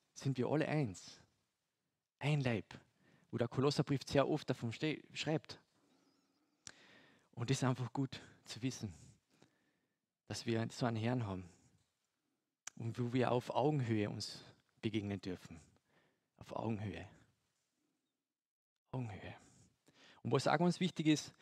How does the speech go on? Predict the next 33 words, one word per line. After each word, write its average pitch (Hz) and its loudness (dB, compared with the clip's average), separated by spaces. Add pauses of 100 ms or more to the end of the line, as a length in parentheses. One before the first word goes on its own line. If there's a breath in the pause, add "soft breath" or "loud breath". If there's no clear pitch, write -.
(400 loud breath)
belügt 151 4
einander 139 8
nicht. 135 4 (460 soft breath)
Äh, - -2
mit 151 2
Lügen 185 8 (140)
haben 151 8
kurze 170 8
Beine, 139 4
das 135 2
wissen 156 0
wir. 208 4 (600 loud breath)
Und 220 6 (300 loud breath)
was 131 0
dazu 196 0
kommt, 185 2 (400 loud breath)
wie - -6
oft - 4
tun 165 8
wir 143 10
Dinge 160 6
weglassen, 120 4
was 120 0
vielleicht, 135 0
äh, 131 2
nicht, 135 -2
äh, 113 -6
was 135 -2
auch 160 6
Lüge 135 -2
ist, - -8
gell? 139 -4 (100)
Wo, 113 -8